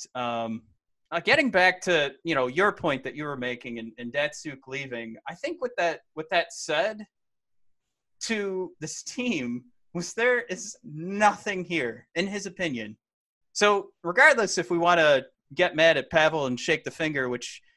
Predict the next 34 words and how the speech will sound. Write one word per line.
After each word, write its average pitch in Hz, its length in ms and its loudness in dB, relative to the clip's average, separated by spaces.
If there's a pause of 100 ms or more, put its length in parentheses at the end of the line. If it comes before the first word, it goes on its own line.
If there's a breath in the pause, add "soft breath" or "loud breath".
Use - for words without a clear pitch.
(140)
you 180 80 2
know, 117 340 2
I 170 180 8
would 165 140 2
be 156 120 -6
too 165 160 -4
brokenhearted 139 640 4
once 123 220 -2
I 123 60 -2
saw 127 240 2
his 117 120 -2
face 131 280 -2
to 127 100 -8
be 127 80 -2
able 123 160 -2
to 113 80 -8
do 143 180 2
it. 117 140 -2 (420)
But, 175 300 6 (280)
<laughs> 214 60 0 (1700 loud breath)
but, 214 260 10 (320)
like, 202 340 4 (320)
regardless 247 520 6
if 196 100 -2
we 190 60 2
wanna 170 220 6
shake 170 260 0
the 135 60 -2
finger 160 300 2
at, 175 220 6
like, 180 140 4
this 196 160 -4
team 302 240 0
wasn't 175 400 4